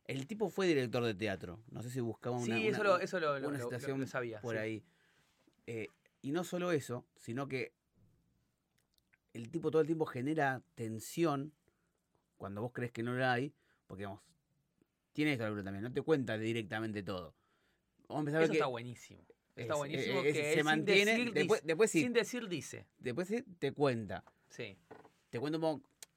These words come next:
Speaker 1: a ver, te cuento un poco más que las anteriores, que no te contan una mierda. Vos estabas hora cuarenta y todavía decís, "¿Dónde mierda están?".
Speaker 2: No tenía ese revoltijo estomacal que tenías con quinientos
Speaker 1: Claro,
Speaker 2: en Alpes.
Speaker 1: pero
Speaker 2: Digamos, el tipo te va mostrando,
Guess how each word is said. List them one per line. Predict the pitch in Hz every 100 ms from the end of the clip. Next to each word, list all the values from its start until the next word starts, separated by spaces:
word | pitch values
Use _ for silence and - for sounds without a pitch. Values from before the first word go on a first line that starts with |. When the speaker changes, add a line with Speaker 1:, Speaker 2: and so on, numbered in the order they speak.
| -
Speaker 1:
a | 113
ver, | 101 95
te | 101
cuento | 123 135
un |
poco | 127 127
más | 143
que | 151
las | 127
anteriores, | 113 101 104 143 120 92
que | 95
no | 98
te |
contan | 98 104 104
una | 101
mierda. | 123 139 107 87 90
Vos | 104
estabas | 107 120 110 - -
hora | 123 127
cuarenta | 123 131 151 165
y | 143
todavía | 120 131 127
decís, | 113 131
"¿Dónde | 143 180 147 139
mierda | 170 160 143
están?". | 139 214 143 -
Speaker 2:
No | 156 185
tenía | 214 196 202
ese | 202 165
revoltijo | 151 139 135 143 190
estomacal | 156 139 135 131 156
que | 160
tenías | 135 127 131
con | 120
quinientos | 113 123 117 120
Speaker 1:
Claro, | 127 120 104
Speaker 2:
en | 98
Alpes. | 92 - - -
Speaker 1:
pero | 175 175
Speaker 2:
Digamos, | 196 208
el | 135
tipo | 127 180 214
te | 175
va | 156 170 -
mostrando, | 147 131 147 127 123